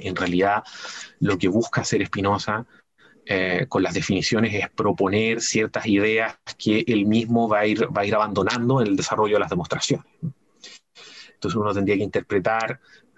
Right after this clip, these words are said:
sobre todo ciertos, ciertos momentos del proceso demostrativo como una especie de refutación dialéctica, ¿no? Eh, esa es una tesis que a mí, por ejemplo, me, me convence mucho,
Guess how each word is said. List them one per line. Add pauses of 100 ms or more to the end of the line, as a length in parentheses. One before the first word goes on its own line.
(120)
sobre
todo
ciertos, (220)
ciertos
momentos
del
proceso
demostrativo
como
una
especie
de
refutación
dialéctica,
¿no? (960)
Eh, (280)
esa
es
una
tesis
que
a
mí,
por
ejemplo,
me,
me
convence
mucho,